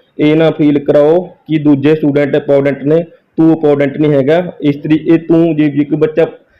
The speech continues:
ਖੇਡਾਂ ਵਿੱਚ ਭਾਗ ਲੈਣਾ ਚਾਹੁੰਦਾ ਤਾਂ ਉਸ ਨੂੰ ਇਹ ਨਾ ਕਹੋ ਵੀ "ਤੂੰ ਨਹੀਂ ਖੇਡ ਸਕਦਾ, ਤੈਨੂੰ ਖੇਡਣਾ ਨਹੀਂ ਆਉਂਦਾ, ਫਲਾਣਾ ਬੱਚਾ ਵਧੀਆ ਖੇਡਦਾ ਹੈ।" ਉਸ ਨੂੰ ਹੀ ਅਸੀਂ ਪਾਰਟੀਸਪੇਸ਼ਨ ਜਾਂ ਭਾਗ ਲੈਣ ਦੀ ਆਗਿਆ ਦੇਵਾਂਗੇ। ਇਸ ਤਰੀਕੇ ਦੀ,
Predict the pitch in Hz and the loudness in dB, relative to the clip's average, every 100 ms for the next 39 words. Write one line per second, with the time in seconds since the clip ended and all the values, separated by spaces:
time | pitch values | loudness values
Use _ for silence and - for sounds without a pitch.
0 | _ - 170 139 180 180 - 175 170 160 | _ -4 -2 0 0 0 0 0 2 2
1 | 156 151 143 156 160 151 160 156 151 156 | 2 2 0 2 2 2 2 0 0 0
2 | 160 156 156 151 151 160 147 131 135 143 | -2 -4 -4 -4 0 0 2 0 0 0
3 | 143 139 160 160 - - 156 151 151 131 | 0 2 0 -2 -10 -2 0 0 0 0
4 | 165 156 147 160 160 147 151 139 156 131 | 2 2 2 2 0 0 0 -2 -2 -2
5 | 127 151 156 139 151 160 175 - - _ | 0 0 2 0 2 2 2 0 -10 _
6 | - 170 170 165 170 160 180 220 175 165 | -2 0 2 2 2 2 0 -2 0 0
7 | 175 175 - 165 160 170 165 180 175 160 | 0 -4 0 0 2 2 2 2 0 2
8 | 156 151 151 165 - 143 131 139 131 143 | 2 2 0 -2 0 -2 0 0 0 0
9 | 156 170 - _ 151 165 160 156 151 165 | 0 -4 -8 _ -4 -2 0 0 0 0
10 | 156 214 | 0 -2